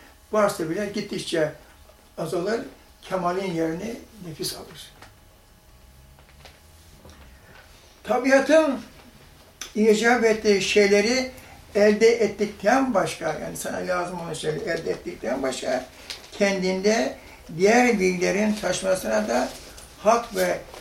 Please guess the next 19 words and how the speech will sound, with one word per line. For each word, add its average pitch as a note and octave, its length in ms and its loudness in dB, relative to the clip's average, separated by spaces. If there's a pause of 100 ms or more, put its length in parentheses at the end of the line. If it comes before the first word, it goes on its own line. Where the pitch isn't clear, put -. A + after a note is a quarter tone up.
(220)
liyakat F#3 560 0 (640)
kazanır. D3+ 480 -6 (2000)
Eğer G#3 220 -2 (140)
bu G3+ 140 0
hallerden G3+ 640 0
evvel D#3+ 300 -6
ku-, - 560 -16
ku-, G#3 240 -12
kendini G#3 300 -2 (220)
ku-, - 280 -10
kurtulursan G#3 600 -6
doğruya, G3+ 280 0 (680)
doğruya G#3 280 4
girersin. G3+ 420 -2 (680)
Yok, G#3+ 220 2 (400)
kurtulamazsan E3 760 -4 (680)
gidersin, E3+ 420 -4
gidebildiğin D#3+ 440 -4
yere. D#3 220 -4